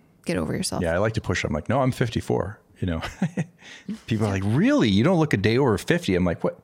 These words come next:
Speaker 1: Well, remember when we met Matt and Rebecca and he was like, "I'm the oldest one in th-, at this dinner," or
Speaker 2: Oh,
Speaker 1: whatever.
Speaker 2: yeah.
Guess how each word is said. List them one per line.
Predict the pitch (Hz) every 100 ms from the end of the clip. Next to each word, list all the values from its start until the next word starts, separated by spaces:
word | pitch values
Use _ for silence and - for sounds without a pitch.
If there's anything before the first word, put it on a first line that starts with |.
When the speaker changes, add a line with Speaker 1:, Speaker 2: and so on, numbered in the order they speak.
| -
Speaker 1:
Well, | 233
remember | 269 339
when | 330
we | 262
met | 226 226
Matt | 214 214
and | 202
Rebecca | 190 180 208 208 226
and | 196
he | 202
was | 185
like, | 175 -
"I'm | 208 214
the | 202
oldest | 175 170 170
one | 139 131 143 185 -
in | 131 131 -
th-, | -
at | -
this | 143 -
dinner," | 135 135 107 104
or |
Speaker 2:
Oh, |
Speaker 1:
whatever. | 107 147 170
Speaker 2:
yeah. | 156